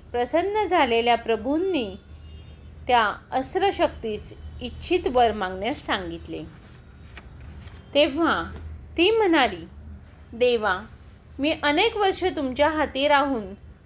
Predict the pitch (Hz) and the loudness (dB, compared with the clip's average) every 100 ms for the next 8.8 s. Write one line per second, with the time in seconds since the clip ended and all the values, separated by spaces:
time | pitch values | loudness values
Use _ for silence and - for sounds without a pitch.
0 | - - 285 311 392 440 440 - 269 269 | -20 -6 0 4 4 4 2 4 4 4
1 | 262 262 277 - 233 - 339 359 - 294 | 4 4 0 0 -2 -2 -6 -6 2 2
2 | 208 190 185 202 - - 214 196 214 240 | 4 0 -2 -8 -20 -8 -4 -2 0 0
3 | 214 202 156 - - - - - - - | -2 -8 -14 -16 -18 -20 -20 -20 -20 -20
4 | - - 285 311 392 415 381 330 247 196 | -20 0 4 4 4 2 2 2 2 2
5 | 190 - - - - - 302 339 - 392 | 0 -6 -6 -6 -4 2 2 2 -4 0
6 | 392 240 196 214 277 233 196 180 175 175 | 2 4 4 2 0 -2 -2 -6 -6 -6
7 | 180 - - - - - - - - - | -12 -14 -20 -20 -20 -20 -20 -20 -20 -20
8 | - - - 220 226 220 175 | -20 -18 0 0 2 0 -2